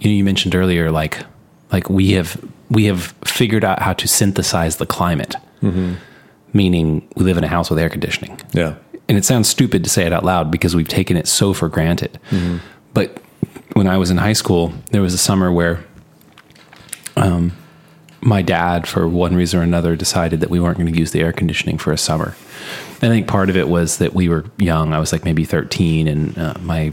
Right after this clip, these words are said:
Speaker 1: siblings were probably, like, nine and seven. And, you know, <sighs> it's hard to imagine, I think, for, for me and, and probably for a lot of people, 'cause just 'cause you never have a reason to think about it. But
Speaker 2: Mm.
Speaker 1: air conditioning's pretty new.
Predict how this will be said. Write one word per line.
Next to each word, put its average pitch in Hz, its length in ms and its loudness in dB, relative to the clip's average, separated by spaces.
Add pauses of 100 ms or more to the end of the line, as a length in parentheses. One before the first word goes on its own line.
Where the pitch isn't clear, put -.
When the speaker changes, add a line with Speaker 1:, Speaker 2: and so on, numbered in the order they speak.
(120)
Speaker 1:
siblings 80 440 -2
were 78 80 -2
probably, 76 220 0
like, 73 180 -4
nine 80 280 0
and 78 120 0
seven. 78 380 -2 (1040)
And, 95 440 2 (920)
you 147 100 6
know, 110 180 4
<sighs> - 520 0
it's - 160 0
hard 156 240 2
to 123 180 4
imagine, 98 440 2
I 82 100 0
think, 90 240 -2
for, 82 340 0 (680)
for - 200 -2
me 85 320 2
and, 80 260 0
and 87 160 -8
probably 90 240 0
for - 140 -4
a - 20 -2
lot 87 160 0
of 110 80 0
people, 92 140 -2
'cause 80 100 -4
just - 220 0
'cause - 80 0
you 139 80 4
never 92 220 2
have 85 120 0
a - 40 0
reason 87 260 2
to - 60 -4
think 123 240 0
about - 240 -4
it. - 100 -20
But - 160 2
Speaker 2:
Mm. 92 240 -2 (360)
Speaker 1:
air - 100 2
conditioning's 123 540 0
pretty 107 280 0
new. 76 480 0